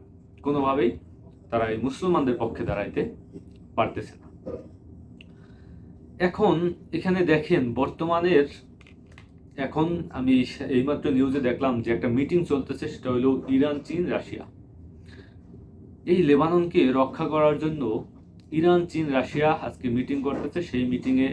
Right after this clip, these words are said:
একটা ফলাফল হয়তো আসতে পারে যে তারা আসলে কি ডিসিশন নিবে।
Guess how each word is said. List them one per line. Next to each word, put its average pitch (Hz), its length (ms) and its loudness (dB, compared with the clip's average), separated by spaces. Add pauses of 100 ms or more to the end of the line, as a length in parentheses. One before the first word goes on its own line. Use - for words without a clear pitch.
একটা 110 240 -6
ফলাফল 120 400 -2
হয়তো 113 260 0
আসতে - 200 -6
পারে 120 280 -2
যে 135 120 -4
তারা 110 220 -2
আসলে 139 200 -6 (500)
কি 165 100 -4 (120)
ডিসিশন 120 380 -2 (560)
নিবে। 120 200 0